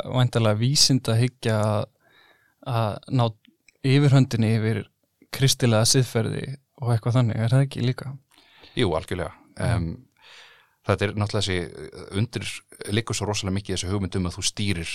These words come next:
Speaker 2: þú þarft að stýra samfélögum mjög
Speaker 1: Já.
Speaker 2: nákvæmlega. Hlutirnir eiga ekki að gerast af einhverju hendingu,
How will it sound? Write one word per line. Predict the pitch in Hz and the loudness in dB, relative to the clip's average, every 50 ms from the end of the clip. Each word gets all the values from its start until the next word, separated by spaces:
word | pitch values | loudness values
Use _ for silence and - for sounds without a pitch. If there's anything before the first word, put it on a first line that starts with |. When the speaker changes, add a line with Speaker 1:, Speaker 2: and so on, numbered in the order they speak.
| - - | -12 -8
Speaker 2:
þú | - - | -8 -8
þarft | 92 - - | -4 0 0
að | - - | 0 0
stýra | - 113 104 90 90 | 0 -4 -6 -4 -4
samfélögum | - 90 87 - - - - - - _ _ _ _ _ _ _ _ - - | -6 -8 -8 -10 -14 -14 -16 -16 -20 _ _ _ _ _ _ _ _ -18 -10
mjög | - 95 90 92 101 98 92 | -6 -2 0 0 2 0 0
Speaker 1:
Já. | 87 | 0
Speaker 2:
nákvæmlega. | 87 87 85 - - 71 - - - - _ _ _ - | -2 -4 -6 -8 -12 -14 -14 -16 -18 -20 _ _ _ -8
Hlutirnir | - - 90 95 95 92 90 | -6 -6 -4 -4 -4 -6 -4
eiga | 87 90 92 | -6 -6 -8
ekki | - - 104 85 | -8 -10 -14 -10
að | - | -6
gerast | 101 95 90 90 - 85 | -6 -4 -4 -6 -6 -8
af | 82 | -10
einhverju | 85 90 90 - | -10 -10 -10 -6
hendingu, | 98 98 92 - - 82 82 - - | -6 -6 -6 -6 -10 -16 -16 -18 -18